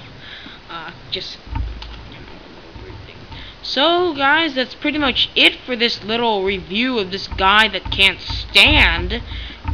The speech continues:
Really kinda pisses me off, but he's gonna be, like, swaying like that. Um, but... So, yeah.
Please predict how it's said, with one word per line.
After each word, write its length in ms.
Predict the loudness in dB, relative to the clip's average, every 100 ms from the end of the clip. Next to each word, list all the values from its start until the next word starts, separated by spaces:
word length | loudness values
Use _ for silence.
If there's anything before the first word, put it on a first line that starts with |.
| -6
Really 260 | -8 -10 -10
kinda 280 | -10 -10 -10
pisses 400 | -14 -14 -12 -8
me 160 | -8 -8
off, 160 | -12 -14 -8
but 180 | -8 -10 -18 -12
he's 200 | -8 -4
gonna 260 | -4 -4 -6
be, 140 | -8
like, 260 | -12 -14 -14
swaying 480 | -16 -14 -14 -14
like 280 | -14 -18 -18
that. 920 | -20 -20 -20 -20 -20 -20 -18 -18 -10
Um, 400 | -4 -2 -2 -4
but... 200 | -2 -2 -2 -18 -20 -20 -20 -20 -20 -20 -20 -20 -20 -20 -18 -18 -20 -16
So, 380 | -12 -8 -4 -4
yeah. 420 | -2 0 0 -2